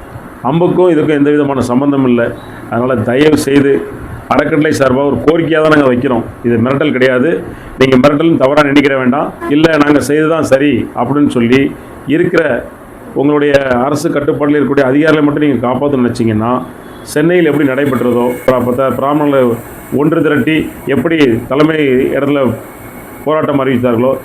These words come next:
அதே போல் நெல்லையில் நாங்க நடத்த வேண்டிய சூழ்நிலையை உருவாக்கிறாங்க. நாங்க வந்து ஜே சி மேடம் அவர்களுக்கு ஒரு கோரிக்கையாகவும், இந்து அறநிலையத்துறை கட்டுப்பாட்டில் இருக்கக்கூடிய நிர்வாகிகளுக்கும், அ-,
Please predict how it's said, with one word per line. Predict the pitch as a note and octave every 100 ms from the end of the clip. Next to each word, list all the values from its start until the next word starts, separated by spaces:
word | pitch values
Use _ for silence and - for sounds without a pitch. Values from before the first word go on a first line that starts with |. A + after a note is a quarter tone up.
| - -
அதே | - C3+ D3+
போல் | D3 D#3
நெல்லையில் | B2 C3+ D3 D3+ E3 - - - - - -
நாங்க | A#2 A#2
நடத்த | A#2 B2+ C#3+
வேண்டிய | C3+ B2
சூழ்நிலையை | C3+ C3+ C#3+
உருவாக்கிறாங்க. | A#2+ B2+ B2 A#2 A2 A2+ B2 - - - -
நாங்க | C3 C#3+ C#3+
வந்து | D3+ E3+ F#3+ G#3+ - - A#2+
ஜே | A2+ D#3
சி | D3 D#3
மேடம் | D3 D3
அவர்களுக்கு | C3+ C#3 C#3+
ஒரு | E3
கோரிக்கையாகவும், | - D3 E3 C3 C#3+ C#3 E3 F#3+ - -
இந்து | C3+ E3+ F3
அறநிலையத்துறை | D#3+ D#3 D#3+ D3 D3 - C#3 C#3+ C#3
கட்டுப்பாட்டில் | C3 B2 C3+ C#3+ C#3
இருக்கக்கூடிய | C3+ B2 A#2+ B2 B2+ B2+
நிர்வாகிகளுக்கும், | B2 C#3 D3 C#3 C3+ A#2 D#3+ F3+ - - - -
அ-, | - -